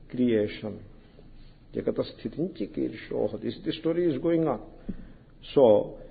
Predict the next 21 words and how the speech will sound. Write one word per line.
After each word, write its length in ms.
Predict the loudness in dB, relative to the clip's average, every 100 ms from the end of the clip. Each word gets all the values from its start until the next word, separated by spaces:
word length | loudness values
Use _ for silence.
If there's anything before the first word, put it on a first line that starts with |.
| -12
he 100 | 0
wanted 460 | 6 6 8 4 4
to 80 | 2
give 240 | 4 2
protection 640 | -2 -2 -4 0 2 4
to 80 | 2
the 240 | 2 0 -2 -4
universe, 500 | 2 4 4 2 -2 -14 -10
and 180 | -2 6
therefore, 500 | 6 6 2 0 0 -8 -18 -20 -20 -2
he 140 | 2
has 260 | 6 6 4 2
to 180 | 2 2 0 -14 -18 -20 -14 4
Uh, 360 | 6 8 6
he 280 | 4 2 4
has 260 | 6 4 2
to 300 | 0 0 0 -8 -2
conquer 600 | 2 2 2 0 0 0 -4 -6 -12 -20 -20 -8
against 440 | -4 2 2 0 -10 -20 -20 -20 -20 -20 -6
these 240 | 0 0 0 -2
asuras. 760 | -2 0 -4 -6 -8 -12 -12 -12